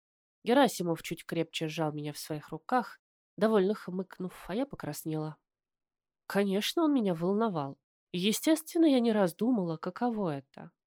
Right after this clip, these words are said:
целоваться со Стасом. Целоваться. А мы сейчас говорим явно о чём-то большем.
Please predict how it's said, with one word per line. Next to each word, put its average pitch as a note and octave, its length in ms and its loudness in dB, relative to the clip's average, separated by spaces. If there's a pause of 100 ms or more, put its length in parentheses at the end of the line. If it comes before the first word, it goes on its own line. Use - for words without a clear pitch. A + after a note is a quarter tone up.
(220)
целоваться E3+ 560 -2
со G3 200 -8
Стасом. - 500 -12 (840)
Целоваться. F3+ 840 -2 (560)
А - 80 0
мы A3+ 160 4
сейчас B3 380 2
говорим A#3 380 2
явно A#3+ 440 2
о A#3 60 -2
чём-то A#3 340 -6
большем. D#3 540 -6